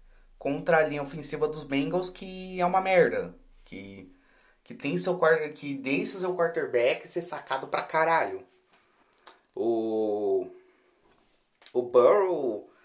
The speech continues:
parece que ele, ele bateu o recorde de,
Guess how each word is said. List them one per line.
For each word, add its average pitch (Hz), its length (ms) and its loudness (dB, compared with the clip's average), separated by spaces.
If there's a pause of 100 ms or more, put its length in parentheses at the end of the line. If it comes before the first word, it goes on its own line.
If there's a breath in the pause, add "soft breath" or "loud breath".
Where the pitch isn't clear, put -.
(280 soft breath)
parece 131 260 0
que 190 80 -2
ele, 190 260 -2
ele 143 140 -4
bateu 156 280 4
o - 40 2
recorde 151 520 0
de, 107 760 -12